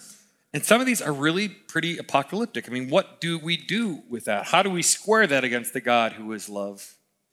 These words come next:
It feels a little bit like Homer Simpson, right? And so his disciples come back to him and they ask,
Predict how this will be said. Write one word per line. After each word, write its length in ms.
It 80
feels 140
a 60
little 220
bit 100
like 100
Homer 180
Simpson, 380
right? 160
And 100
so 220
his 140
disciples 680
come 120
back 240
to 80
him 140
and 100
they 80
ask, 240